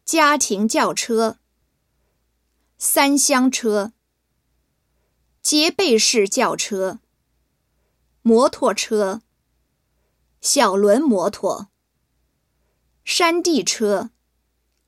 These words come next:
公路车、儿童座椅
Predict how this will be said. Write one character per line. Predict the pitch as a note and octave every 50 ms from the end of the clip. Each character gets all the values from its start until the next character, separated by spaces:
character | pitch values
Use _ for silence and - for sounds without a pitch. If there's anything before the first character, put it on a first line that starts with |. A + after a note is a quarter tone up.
| _ _ _ _ _ _ _ _ _ _
公 | - F4 E4+ E4 E4+ E4
路 | F#4 G4 C4 G3
车、 | E3+ - - B3+ A3+ A3 G#3+ G#3 - - _ _ _ _ _ _ _ _ _ _ _ _ _ _ _ _ _ _ _ _ _ _ _ _ _ _ _ _ _
儿 | - A3+ A3+ B3+ F4
童 | F#4 - - B3 A3+ C4 E4
座 | - - F#4+ D#4+ B3
椅 | A3 F#3+ E3+ - - - F3 G#3 - -